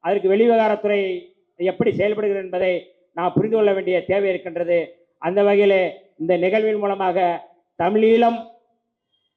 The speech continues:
கிடைக்க வேண்டும். தமிழீழம்தான் அந்த மக்களுடைய தேர்வு, இன ஒடுக்குமுறைக்கு எதிரான தேர்வு. அதற்காக ஒரு பொது வாக்கெடுப்பு நடத்த வேண்டும்,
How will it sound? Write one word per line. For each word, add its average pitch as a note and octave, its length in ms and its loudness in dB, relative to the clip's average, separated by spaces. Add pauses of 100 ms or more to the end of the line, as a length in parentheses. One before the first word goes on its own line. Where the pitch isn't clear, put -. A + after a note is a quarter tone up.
கிடைக்க G#3+ 240 0 (100)
வேண்டும். G#3+ 260 0 (440)
தமிழீழம்தான் A3+ 600 0
அந்த G3+ 200 -4
மக்களுடைய G#3+ 340 0 (160)
தேர்வு, G#3+ 320 4 (460)
இன A3 180 2
ஒடுக்குமுறைக்கு G#3 540 -2
எதிரான F#3+ 260 -4
தேர்வு. G3+ 400 0 (400)
அதற்காக A3 460 2
ஒரு G3+ 160 0
பொது G#3 140 2
வாக்கெடுப்பு G#3+ 460 -2
நடத்த G3+ 320 -4
வேண்டும், G3+ 360 0